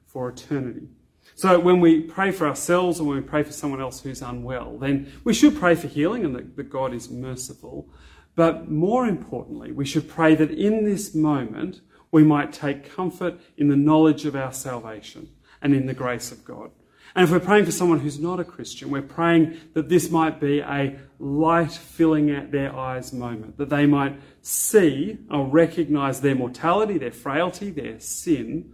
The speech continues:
and turn back to God and be saved.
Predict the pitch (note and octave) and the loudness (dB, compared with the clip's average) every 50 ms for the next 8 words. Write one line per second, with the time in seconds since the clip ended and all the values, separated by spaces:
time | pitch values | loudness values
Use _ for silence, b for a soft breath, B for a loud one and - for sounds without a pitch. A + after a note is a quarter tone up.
0 | b b b b b b b b D#3 D3+ D3+ D3 D3 D3 - - - - - E3+ | b b b b b b b b 2 2 4 4 2 2 -2 -12 -14 -10 -4 0
1 | F3+ F3+ F#3 F3 E3 D#3+ D3+ D3+ - - C#3 - C3+ B2+ B2 A#2+ B2 B2 B2 b | 2 2 2 2 0 -2 -4 -4 -8 -16 -14 -10 -8 -8 -6 -6 -6 -8 -10 b
2 | b b b b C3+ B2+ A#2+ A#2 A#2+ A#2 - - - C3 A#2+ A2+ A#2 - | b b b b -8 -8 -8 -8 -10 -12 -12 -12 -10 -10 -10 -10 -12 -16